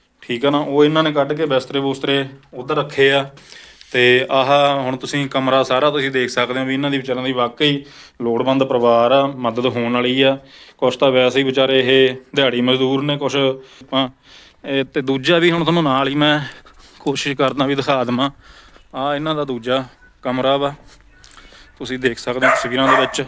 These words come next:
ਤੇ ਇਹ ਵੀ ਆਹ ਸਾਰਾ ਕਮਰਾ ਤਕਰੀਬਨ ਚੋਂਦਾ ਵਾ। ਆਹ ਤੁਸੀਂ ਹਾਲਾਤ ਦੇਖ ਸਕਦੇ ਹੋ ਵੀ ਤਰੇੜਾਂ ਆਈਆਂ ਪਈਆਂ ਇਹਨੂੰ ਵੀ।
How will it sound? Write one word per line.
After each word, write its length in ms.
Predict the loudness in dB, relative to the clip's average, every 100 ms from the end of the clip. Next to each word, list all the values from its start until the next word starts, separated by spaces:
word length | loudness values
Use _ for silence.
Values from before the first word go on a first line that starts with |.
| -10 -20 -20 -20 -20 -20 -20 -20 -20 -20 -20 -20 -20 -20 -20 -20 -20 -20 -20 -10
ਤੇ 380 | -4 0 0 -2 -4
ਇਹ 140 | -2
ਵੀ 140 | 2
ਆਹ 120 | 2 4 4 4 2 0 0
ਸਾਰਾ 220 | 0 2
ਕਮਰਾ 420 | 0 0 2 2
ਤਕਰੀਬਨ 420 | 2 2 0 -2 0
ਚੋਂਦਾ 380 | 0 -2 0 0 -2
ਵਾ। 240 | -8 -12 -16 -20 -12 -2 0 0 -2
ਆਹ 60 | -6
ਤੁਸੀਂ 240 | -6 -6
ਹਾਲਾਤ 320 | -4 -4 -4
ਦੇਖ 200 | -4 -6
ਸਕਦੇ 400 | -2 0 0 -2
ਹੋ 60 | -4
ਵੀ 240 | -4 -4 -8 -20 _ _ -20 -20 _ _
ਤਰੇੜਾਂ 340 | -4 -2 0
ਆਈਆਂ 320 | 0 0 -2
ਪਈਆਂ 180 | -4 -2
ਇਹਨੂੰ 300 | 2 2 0
ਵੀ। 140 | -2